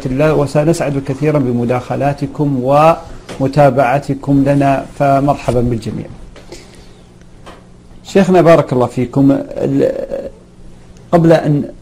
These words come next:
ندخل في، في هذا اللقاء وفي محاوره، لو بدأنا بمقدمة عن أهمية طلب العلم للأمة عامة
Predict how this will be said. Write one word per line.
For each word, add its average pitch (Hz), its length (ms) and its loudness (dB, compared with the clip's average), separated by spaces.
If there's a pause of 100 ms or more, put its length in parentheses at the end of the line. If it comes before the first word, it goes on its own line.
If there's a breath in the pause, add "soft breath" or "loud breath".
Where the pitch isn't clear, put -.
(600)
ندخل 147 440 0 (120)
في، 127 260 0 (440)
في 123 100 -4
هذا 131 200 0
اللقاء 120 400 -2
وفي 117 200 -6
محاوره، 123 760 -4
لو 143 160 0
بدأنا 147 540 2 (880 soft breath)
بمقدمة 143 920 2
عن 135 320 0
أهمية 156 560 2 (120)
طلب 151 280 4
العلم 156 480 4 (580)
للأمة 165 560 4 (540)
عامة 123 360 2